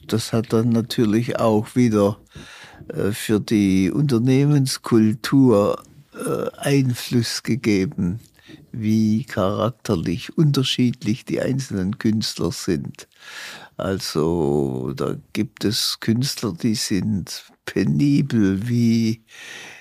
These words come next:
Chirurgen in ihrem Atelier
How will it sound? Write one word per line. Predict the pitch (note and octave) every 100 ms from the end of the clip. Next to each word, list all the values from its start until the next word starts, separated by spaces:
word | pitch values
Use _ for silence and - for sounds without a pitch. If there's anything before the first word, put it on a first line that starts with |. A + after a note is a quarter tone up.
| _
Chirurgen | - - A#2 G#2+ A#2 C#3+ D3 D3 C#3+ C3+ B2+ A#2 - - _ _
in | C3 B2+
ihrem | - C3 A2 A2 A2
Atelier | - C3+ - A#2 A#2+ B2+ B2 B2 B2+